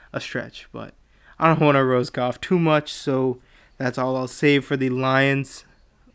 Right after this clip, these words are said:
Actually, no. Let, let's talk about Goff a little bit more. It's really telling that Goff was just gone, just like that.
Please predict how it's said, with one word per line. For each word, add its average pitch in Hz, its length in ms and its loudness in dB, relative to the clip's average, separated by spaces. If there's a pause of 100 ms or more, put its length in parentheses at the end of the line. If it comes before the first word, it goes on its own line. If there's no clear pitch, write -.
(480)
Actually, 220 340 2
no. 127 240 -4 (340)
Let, 202 180 -2
let's 240 200 -4
talk 220 200 2
about 131 260 0
Goff 98 260 -6
a - 20 -10
little - 160 -10
bit - 120 -14
more. 110 240 -14 (640)
It's 196 300 2
really 160 440 6
telling 143 500 -4 (720)
that 127 420 0 (920)
Goff 139 460 -2
was 135 280 -2
just 123 360 -2
gone, 127 320 -4
just 135 260 -12
like 120 220 -6
that. 113 240 -6